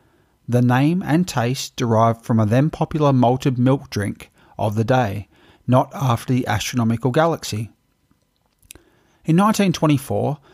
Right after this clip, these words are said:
the Milky Way bar was introduced nationally, with sales totaling eight hundred thousand dollars that year. The chocolate for the chocolate coating was supplied by Hershey's.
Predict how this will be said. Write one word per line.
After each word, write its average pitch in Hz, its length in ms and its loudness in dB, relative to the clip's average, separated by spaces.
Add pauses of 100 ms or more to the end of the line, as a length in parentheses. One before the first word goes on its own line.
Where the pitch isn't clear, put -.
(180)
the 127 100 -2
Milky 151 280 2
Way 127 260 2
bar 110 320 2
was 113 200 -2
introduced 127 520 0
nationally, 117 680 0
with 120 200 0
sales 143 420 0
totaling 120 480 0
eight 135 160 2
hundred 135 320 2
thousand 113 520 0
dollars 113 320 0
that 104 180 -2
year. 127 300 0 (580)
The - 80 0
chocolate 143 420 0
for - 160 -8
the 127 120 -2
chocolate 147 420 -2
coating 127 400 0
was 131 140 -2
supplied 113 440 0
by 123 140 2
Hershey's. 147 600 -2